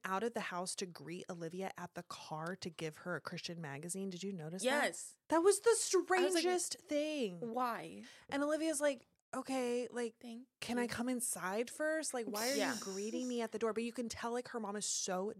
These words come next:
Speaker 1: desperate for her to not rip Taylor a new butthole on camera
Speaker 2: <laughs> Yeah.
Speaker 1: because she's like, "Please don't, please don't blacken the name of my precious Christian daughter."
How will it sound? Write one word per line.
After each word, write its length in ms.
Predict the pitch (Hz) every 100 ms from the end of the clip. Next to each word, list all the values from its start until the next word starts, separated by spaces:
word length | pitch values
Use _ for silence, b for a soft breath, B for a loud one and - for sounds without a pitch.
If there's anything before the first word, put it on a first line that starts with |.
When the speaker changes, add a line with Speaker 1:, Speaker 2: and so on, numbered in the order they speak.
| 180
Speaker 1:
desperate 560 | 170 160 - 208 233 226 B B B -
for 120 | 190
her 140 | 202
to 180 | 196 202
not 520 | 180 175 175 170 -
rip 240 | 165 180 -
Taylor 400 | - 175 170 175
a 120 | -
new 560 | 160 165 170 170 175 185 - _ _ _ -
butthole 580 | 160 - - 202 226 240
on 240 | 185 170 170
camera 580 | - 170 165 180 226 262
Speaker 2:
<laughs> 80 | 262
Yeah. 60 | - - 202 B B
Speaker 1:
because 180 | 226 208
she's 160 | 220 214
like, 140 | 208
"Please 280 | - 247 233
don't, 220 | 254 233 - 233 -
please 180 | - 233
don't 240 | 247 214
blacken 460 | - 220 214 208 220
the 60 | 220
name 200 | 208 208
of 60 |
my 160 | 202 196 -
precious 380 | - 202 214 -
Christian 720 | - - - 208 - 107 208 _
daughter." 540 | - 104 - - -